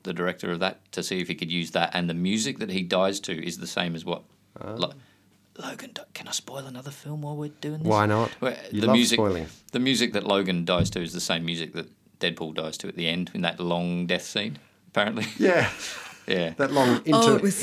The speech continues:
Speaker 3: so
Speaker 2: death
Speaker 3: long.
Speaker 2: interruptus.
Speaker 1: <laughs> Yes. Yeah, yeah. So it's, uh, I mean, they are connected, but sort of not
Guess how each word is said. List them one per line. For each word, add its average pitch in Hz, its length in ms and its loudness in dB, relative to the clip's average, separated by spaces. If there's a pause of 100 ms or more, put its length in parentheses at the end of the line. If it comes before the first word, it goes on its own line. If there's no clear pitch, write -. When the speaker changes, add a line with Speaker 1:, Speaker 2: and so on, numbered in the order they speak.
(100)
Speaker 3:
so - 140 8
Speaker 2:
death 226 120 6
Speaker 3:
long. 196 220 8
Speaker 2:
interruptus. 185 800 6 (180)
Speaker 1:
<laughs> - 200 0
Yes. - 420 -4 (420)
Yeah, 85 260 0 (160)
yeah. 85 200 -4 (200)
So - 180 0
it's, 135 140 0
uh, 135 240 2
I 110 100 2
mean, 113 160 2
they 127 100 4
are 113 100 4
connected, 117 580 -2
but - 180 -2 (120)
sort 131 220 0
of 117 80 2
not 131 280 0